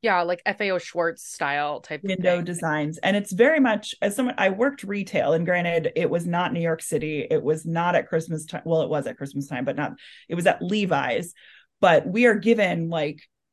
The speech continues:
Speaker 2: a book of what to do, but there's someone who is designing that. And I'm like, "That is the coolest job ever."
Speaker 1: Yeah.
Speaker 2: Um, so doing that from, like, a small business standpoint is a lot more intimate, and I think it's really cool that we got to see that side of it.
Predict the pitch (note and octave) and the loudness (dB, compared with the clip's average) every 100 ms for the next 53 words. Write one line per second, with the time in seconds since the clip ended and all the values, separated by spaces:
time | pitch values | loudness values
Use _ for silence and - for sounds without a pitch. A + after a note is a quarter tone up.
0 | _ _ D#3 D#3 D#3+ G#3 C3 - D#3 E3 | _ _ 0 2 6 4 4 -2 0 2
1 | - - D#3+ F#3+ E3+ D#3 D#3 G#3 A3 A3+ | 2 -2 -4 -2 0 0 0 2 2 2
2 | C4+ C4 A#3 G#3 F3+ E3+ D#3+ D3+ E3+ G3 | 2 2 2 -2 -6 -8 -8 -2 0 2
3 | F#3 E3 B2+ B2 G2+ - E3 E3+ E3 E3+ | 0 -2 -2 -2 -2 0 0 2 0 -4
4 | - D#4 F4+ F#4 G4 - - F4 G4 G#4 | -2 0 0 0 -2 0 4 6 8 6
5 | - E3+ A3+ C4 C#4+ C#4+ A#3 - G3 G3 | 2 4 6 8 8 8 6 6 4 2
6 | F3+ C#3+ C#3 E3 _ G#3 G#3 F3+ D3+ - | 0 -2 -4 -6 _ -2 2 2 0 -4
7 | - D3 - G3 - _ _ _ _ - | -8 -8 -6 -6 -8 _ _ _ _ -10
8 | - E3 D#3 C#3 D#3+ - - _ - G#3+ | -2 -2 0 -4 -6 -10 -20 _ 0 4
9 | A3+ G#3+ - G3+ F#3 F3+ E3+ - _ - | 6 6 4 0 0 0 -2 -6 _ -2
10 | F#3+ - F#3 E3+ F3+ B3 A3+ G3+ - E3 | 0 2 2 2 2 4 2 0 -4 -4
11 | C#3 C#3 - C#3 B2 - - _ _ _ | -4 -4 -2 -2 -2 -8 -14 _ _ _
12 | E3+ E3+ E3 E3+ E3+ E3 E3 E3 E3 - | 0 2 2 2 2 0 -2 -2 -4 -4
13 | D3+ G#2+ B2 D#3+ E3 D#3 D#3+ E3 E3 D#3+ | -2 -2 0 -2 -2 -4 -4 -6 -2 0
14 | D#3 - D#3 C#3 D#3 C#3+ C#3 E3+ D#3+ C#3 | 0 0 0 0 -2 -4 -6 -10 -10 -8
15 | - - - B2+ B2+ - | -8 -8 -8 -6 -6 -8